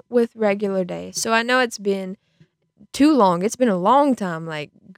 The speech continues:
I know people are like, "Girl, where you been? Why aren't you back at it?" I'm like, "Sorry, sorry."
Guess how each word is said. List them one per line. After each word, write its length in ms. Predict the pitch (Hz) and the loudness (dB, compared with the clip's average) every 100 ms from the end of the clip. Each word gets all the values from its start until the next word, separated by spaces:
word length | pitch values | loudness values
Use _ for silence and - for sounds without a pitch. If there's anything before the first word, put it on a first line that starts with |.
| _ _ - | _ _ -2
I 100 | 196 | 2
know 200 | 220 214 | 2 2
people 180 | 208 196 | 0 0
are 20 | |
like, 180 | 185 180 | 0 0
"Girl, 260 | 220 277 320 | 4 4 4
where 120 | 349 | 4
you 160 | 349 | 4
been? 560 | 240 247 359 370 226 175 - _ _ _ | 6 4 4 4 2 0 -8 _ _ _
Why 140 | - | 0
aren't 120 | 294 392 | 2 4
you 80 | |
back 300 | 330 285 302 | 4 4 4
at 180 | 294 294 | 2 2
it?" 180 | 233 131 | 2 -2
I'm 120 | - | -8
like, 180 | 90 - | -20 -20
"Sorry, 540 | - 415 403 403 392 - | -10 -8 -4 -4 -4 -6
sorry." 640 | _ 95 92 95 196 | _ -16 -12 -8 -8